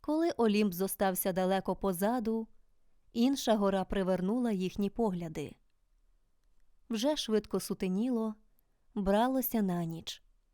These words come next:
Та попереду мріло якесь дивне сяйво. Спершу всі подумали,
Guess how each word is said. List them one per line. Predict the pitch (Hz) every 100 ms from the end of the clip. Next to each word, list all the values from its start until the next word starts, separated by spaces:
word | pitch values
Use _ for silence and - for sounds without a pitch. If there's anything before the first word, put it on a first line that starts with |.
| _ _ _ _ _
Та | 208
попереду | - 190 - 226 254 190 185 175 - _ _ _ _ -
мріло | 202 202 233 269
якесь | 247 240 240 220 190
дивне | 165 185 175 180
сяйво. | - 214 214 160 147 160 - _ _ _ _ _ _ _ _ _ _ -
Спершу | - 311 320 294 247
всі | 208 214
подумали, | 208 180 233 233 220 220